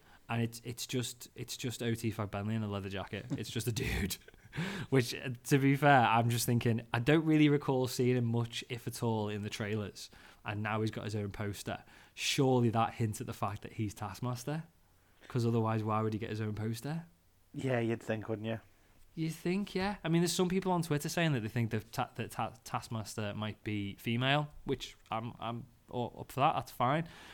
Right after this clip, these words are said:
Speaker 1: but I just think, why would you, why would you put just randomly start marketing O T Fad Bentley's character now of Mason if, if he's not got something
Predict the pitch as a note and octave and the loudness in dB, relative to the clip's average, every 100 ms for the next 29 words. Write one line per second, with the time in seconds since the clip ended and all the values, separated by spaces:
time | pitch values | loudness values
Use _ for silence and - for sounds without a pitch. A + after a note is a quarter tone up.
0 | - - A#2 A#2 A2+ - - - _ - | -20 0 4 4 0 -10 -20 -20 _ -8
1 | A2 B2 - A#2+ A2+ A2+ A#2 A#2 A#2 A#2 | -4 -4 0 0 0 0 2 4 2 4
2 | A#2 A2+ A2 A#2 A2+ A#2+ A#2 A2+ A#2+ A2 | 2 2 0 0 2 2 0 -2 0 -2
3 | G2+ - _ _ _ _ _ _ - A#2+ | -4 -16 _ _ _ _ _ _ -10 -6
4 | A#2 - A#2+ A2 A2+ A2+ A#2 A2+ G#2+ G2+ | -6 -4 -2 -2 0 0 0 0 0 0
5 | F#2+ - G#2+ G#2 - A2 G2+ G2 - G2+ | -2 -4 -2 -2 -4 -6 -4 -4 -6 -6
6 | G2 G2 G2 G2 - G2 G2+ - - F#2+ | -6 -6 -6 -6 -6 -6 -6 -10 -12 -6
7 | G2 F#2+ G2 F#2 F#2 G2 E2+ - - - | -6 -6 -8 -8 -8 -8 -10 -12 -20 -20
8 | - _ _ - G#2+ - - - G#2+ - | -20 _ _ -8 -6 -8 -18 -14 -10 -8
9 | G2+ G2+ G2 F#2+ - - - G2+ - G#2+ | -6 -4 -4 -6 -12 -12 -10 -10 -8 -6
10 | F#2+ | -6